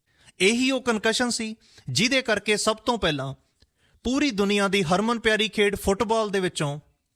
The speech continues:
ਜਦੋਂ ਬਹੁਤ ਸਾਰੇ ਫੁੱਟਬਾਲਰਸ ਦਾ ਲੰਬਾ ਸਮਾਂ ਤੱਕ ਫੁੱਟਬਾਲਾਂ ਨੂੰ ਹੈਡਰ ਮਾਰਨ ਦੇ ਨਾਲ, ਕਨਕਸ਼ਨ ਦੇ ਨਾਲ ਮੌਤਾਂ ਸ਼ੁਰੂ ਹੋਈਆਂ ਤਾਂ ਫੁੱਟਬਾਲਾਂ ਦੇ ਭਾਰ ਨੂੰ ਹਲਕਾ ਕੀਤਾ ਗਿਆ। ਇਹੀ ਕਨਕਸ਼ਨ ਦੀ ਪ੍ਰੋਬਲਮ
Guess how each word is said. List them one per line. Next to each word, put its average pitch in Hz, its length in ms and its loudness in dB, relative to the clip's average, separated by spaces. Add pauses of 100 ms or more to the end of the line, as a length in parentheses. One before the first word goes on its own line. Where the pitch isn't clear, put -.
(560)
ਜਦੋਂ 208 260 2
ਬਹੁਤ 208 260 0
ਸਾਰੇ 220 220 2
ਫੁੱਟਬਾਲਰਸ 208 640 0
ਦਾ 196 240 -2 (340)
ਲੰਬਾ 196 400 2
ਸਮਾਂ 185 360 0
ਤੱਕ - 260 -6 (180)
ਫੁੱਟਬਾਲਾਂ 220 640 0
ਨੂੰ 214 160 -2
ਹੈਡਰ 170 360 2
ਮਾਰਨ 185 320 2
ਦੇ 175 100 0
ਨਾਲ, 160 160 0
ਕਨਕਸ਼ਨ 196 560 0
ਦੇ 202 100 0
ਨਾਲ 180 160 0
ਮੌਤਾਂ 170 360 0
ਸ਼ੁਰੂ 220 240 -2
ਹੋਈਆਂ 196 360 0 (380)
ਤਾਂ 214 100 4
ਫੁੱਟਬਾਲਾਂ 214 600 0
ਦੇ 208 100 2
ਭਾਰ 170 300 2
ਨੂੰ 170 240 0
ਹਲਕਾ 214 280 0
ਕੀਤਾ 131 340 -4
ਗਿਆ। 104 160 -10 (680)
ਇਹੀ 240 260 4
ਕਨਕਸ਼ਨ 220 560 2
ਦੀ 226 120 0
ਪ੍ਰੋਬਲਮ 196 520 2